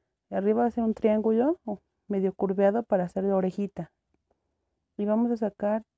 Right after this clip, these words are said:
la onda para hacer el cuerpo. Ya que tenemos esto, vamos a tratar de rellenar bien para que no nos quede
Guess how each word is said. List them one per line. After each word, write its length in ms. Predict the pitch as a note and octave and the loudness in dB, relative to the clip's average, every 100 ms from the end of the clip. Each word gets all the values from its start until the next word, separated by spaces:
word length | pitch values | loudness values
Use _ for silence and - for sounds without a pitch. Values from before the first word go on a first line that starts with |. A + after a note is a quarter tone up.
| _ _ _ _ _ | _ _ _ _ _
la 240 | G#3+ G3+ G3+ | 0 0 2
onda 300 | G#3 G#3 A#3+ | 0 2 0
para 260 | - G3 | 2 0
hacer 360 | F#3+ - G#3+ - | 0 -4 -6 -6
el 340 | - G3+ G#3+ G#3+ | -2 0 -2 -4
cuerpo. 420 | - A#3 - F#3 - _ _ _ - _ _ _ _ _ _ | 2 2 2 -6 -12 _ _ _ -20 _ _ _ _ _ _
Ya 120 | G#3+ | -4
que 160 | G#3 A3+ | -2 -4
tenemos 400 | - G3+ G3+ G#3 - | -4 -2 -2 -2 -2
esto, 240 | A#3+ - | -2 0
vamos 260 | A#3 A3+ A3 | 0 2 0
a 60 | A3 | -4
tratar 380 | F3+ - G3+ | -8 -2 0
de 100 | G#3 | 2
rellenar 460 | G3+ G3 F3+ F#3 F#3+ | 0 0 0 -2 -2
bien 260 | G3+ A#3+ C4 | -2 0 0
para 220 | A3 F#3+ | -2 -4
que 120 | - | -2
no 140 | F#3 | -2
nos 180 | F#3+ F#3+ | -2 -4
quede 380 | - G3 F#3 F3+ | -4 -4 -2 -4